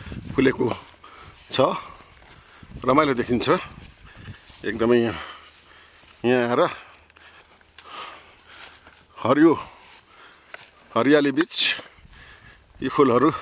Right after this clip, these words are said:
देख्दा रमाइलो लाग्छ। निश्चय पनि फुल सबैलाई मनपर्छ, तर जङ्गली यसरी हरियाली फुलहरू फुलेको देख-, देख्ने चाहिँ कम्तीलाई नै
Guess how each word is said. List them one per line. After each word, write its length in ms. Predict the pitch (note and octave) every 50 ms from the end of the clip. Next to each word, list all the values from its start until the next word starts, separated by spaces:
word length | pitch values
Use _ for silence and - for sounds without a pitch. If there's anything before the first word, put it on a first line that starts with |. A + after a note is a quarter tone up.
| - - - - -
देख्दा 320 | A2 A#2 G#2+ A2 B2+ C3+ C#3+ - - - - - - - - - - - - _ _ _
रमाइलो 320 | - A#2 C3+ D3 D3 D3 C3
लाग्छ। 560 | A2 G2+ - - - C#3+ D#3 - - - - - - - - _ - - - - - - - - - - - - - - - - - - - - -
निश्चय 400 | - A2+ A2 G#2 - - C#3+ C3+
पनि 240 | - C3 C3 C3 A2 - - -
फुल 160 | B2+ A#2+ A2+
सबैलाई 320 | - A#2+ A#2 A#2+ D3 C#3 B2+
मनपर्छ, 320 | B2+ A#2 - A#2+ A2 - C#3+ E3 - - - - - - - - - - - -
तर 160 | - - A#2+ A2+ A2+
जङ्गली 320 | C3+ C3+ C#3+ C#3 C3 C3 C3 B2
यसरी 240 | B2 - C3+ B2 A#2
हरियाली 400 | - A#2 B2 A#2+ B2 A#2+ B2 A#2+ G2+ - - - - - - - - - - - - -
फुलहरू 320 | - C#3+ C3+ A2+ B2 C3 B2 F#2+ - - - - - - - - - - - - - - - - - - - - - - _ - - - - - - - -
फुलेको 320 | - C#3 C3 C3+ C3 B2
देख-, 320 | A#2 B2 A2+ G#2+ - - A#2
देख्ने 400 | C3 B2 - C3+ B2 A2+ A#2+ A#2+ - - - - - - - - - - - - - - - - -
चाहिँ 320 | - C3 B2 A#2+ A#2+ A2+ -
कम्तीलाई 360 | B2+ B2 A2+ C3+ C3+ D#3 D3+ D3+
नै 160 | D3+ C#3